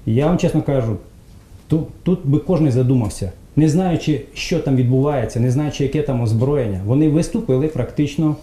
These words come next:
е, з малою кількістю зброї, м-, малим-, май-, м-, малою кількістю особового складу. І не попали під,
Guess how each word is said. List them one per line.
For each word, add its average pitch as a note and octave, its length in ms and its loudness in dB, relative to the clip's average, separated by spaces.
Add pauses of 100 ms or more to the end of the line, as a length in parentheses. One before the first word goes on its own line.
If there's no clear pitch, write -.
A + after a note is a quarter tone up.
(260)
е, A#2+ 220 0
з A2+ 160 0 (340)
малою C#3 340 4
кількістю C#3+ 440 0
зброї, B2+ 300 4
м-, C#3 180 2
малим-, C3 420 2
май-, C3 320 4
м-, C3+ 160 4
малою C3+ 400 4
кількістю D3 540 0
особового C3 340 2
складу. B2 380 0 (600)
І C#3 100 6
не D#3+ 160 8
попали D#3+ 460 2 (140)
під, D#3+ 260 4